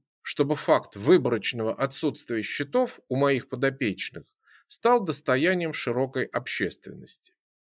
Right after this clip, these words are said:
«Была бы искренне рада оказать вам услугу», посмотрела в глаза Николаеву Анастасия. «Но я не обладаю достаточным умением,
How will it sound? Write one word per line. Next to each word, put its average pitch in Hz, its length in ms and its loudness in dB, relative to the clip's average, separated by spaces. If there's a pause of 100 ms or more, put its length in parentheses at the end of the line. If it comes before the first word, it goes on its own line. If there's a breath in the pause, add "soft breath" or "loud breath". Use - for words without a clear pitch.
(120)
«Была 170 340 6
бы 208 180 4
искренне 208 680 2
рада 113 380 4
оказать 151 580 0
вам 151 320 0
услугу», 95 720 -4 (160)
посмотрела 131 640 -2
в 107 60 -8
глаза 123 340 0
Николаеву 156 720 0
Анастасия. 131 880 -4 (640 soft breath)
«Но 120 260 0
я 170 220 4
не 170 100 0
обладаю 190 560 4
достаточным 139 880 0
умением, 160 640 0